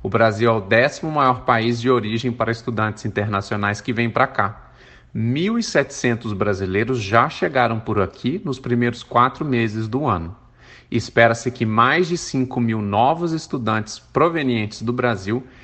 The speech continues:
cheguem até o fim do ano. Eu escuto muita gente falando que quer esperar que as coisas melhorem antes de programar a sua viagem. Enquanto isso, os voos de agosto e setembro de todo mundo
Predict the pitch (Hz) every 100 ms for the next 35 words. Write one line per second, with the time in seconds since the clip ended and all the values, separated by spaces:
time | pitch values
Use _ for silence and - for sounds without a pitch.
0 | - - 127 127 131 131 120 113 - 113
1 | 113 117 110 135 117 90 82 87 - -
2 | - - - _ - - - - 135 139
3 | - 175 180 160 202 247 214 143 135 131
4 | 160 - 113 104 123 139 110 - - 123
5 | 113 - - 113 110 117 - 120 - 123
6 | 113 110 110 107 101 101 104 117 113 110
7 | 117 - 123 113 113 117 110 104 107 110
8 | 117 104 131 98 85 87 90 - - -
9 | - - - - 127 131 135 131 131 131
10 | 180 139 - 113 104 - 123 107 107 135
11 | 175 220 160 151 110 104 131 131 127 -
12 | 123 - 98 85 85 92 104 - 151 175
13 | 185 190 127 110 98 90 85